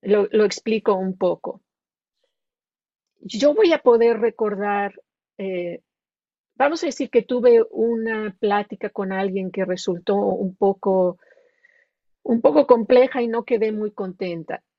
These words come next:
Si hubo sati durante esa plática, yo voy a ser mucho más, voy a tener mucho más probabilidad de poder recordar esa plática y darme cuenta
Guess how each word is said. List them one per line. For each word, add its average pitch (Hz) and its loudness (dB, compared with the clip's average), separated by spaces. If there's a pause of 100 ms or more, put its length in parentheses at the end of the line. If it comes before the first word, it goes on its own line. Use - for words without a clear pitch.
(200)
Si - -4
hubo 370 0
sati 269 -4
durante 196 0
esa 247 -4
plática, 240 -6 (840)
yo 240 2
voy 277 4
a 277 2
ser 247 2
mucho 226 -2
más, 233 -2 (1080)
voy 247 6
a 254 2
tener 247 0
mucho 240 -4
más 226 -8
probabilidad 226 -2
de 226 -2
poder 214 -4
recordar 208 -2
esa 208 -8
plática 185 -8 (360)
y 240 0
darme 320 -2
cuenta 208 -2